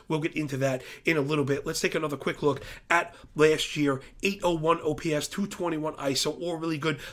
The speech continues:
The W R C plus just at one hundred. That's league average.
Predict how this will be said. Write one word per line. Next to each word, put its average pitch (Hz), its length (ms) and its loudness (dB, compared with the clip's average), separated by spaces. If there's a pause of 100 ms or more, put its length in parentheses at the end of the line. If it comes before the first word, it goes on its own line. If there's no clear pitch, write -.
The - 100 8
W 190 420 0
R 214 120 0
C 226 160 -2
plus 226 300 -2
just 143 420 0
at 196 120 -2
one 196 140 -4
hundred. 190 400 -2 (240)
That's 143 320 0
league 180 240 -4
average. 170 460 0